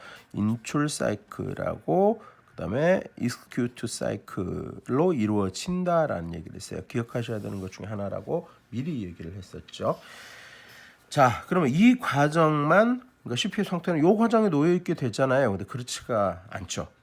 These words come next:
앞에서 한번 생각을 해보실까요? 어떤 얘기 했었죠? 어, 명령어를 가지고 왔어요. 그리고 해석을 했어요. 그랬더니요, 어떤 단계로 가야 되냐면요. 그 데이터를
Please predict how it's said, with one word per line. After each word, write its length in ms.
앞에서 360
한번 160
생각을 380
해보실까요? 600
어떤 380
얘기 180
했었죠? 480
어, 440
명령어를 500
가지고 420
왔어요. 520
그리고 160
해석을 420
했어요. 440
그랬더니요, 840
어떤 300
단계로 320
가야 200
되냐면요. 640
그 200
데이터를 1120